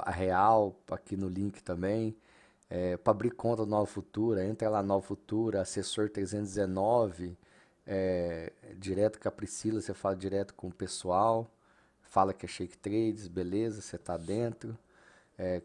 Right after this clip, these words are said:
das, tudo melhor pra quem tá chegando agora, muita gente chegando agora. Eu vou fazer um módulo pra iniciantes, tá? Um segundo aí, que tá faltando.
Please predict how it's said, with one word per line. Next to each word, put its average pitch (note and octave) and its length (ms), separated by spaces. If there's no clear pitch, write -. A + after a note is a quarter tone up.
das, - 340
tudo F#2 460
melhor F#2+ 520
pra G#2+ 120
quem - 140
tá F#2 140
chegando F2 320
agora, F#2+ 280
muita G2+ 220
gente F#2 220
chegando F2+ 240
agora. A2 360
Eu G#2 80
vou G#2 80
fazer A#2+ 240
um B2+ 60
módulo A2 380
pra A2 120
iniciantes, G2 600
tá? F#2 160
Um F2+ 360
segundo F#2 640
aí, F2 160
que - 80
tá F2+ 120
faltando. F#2+ 680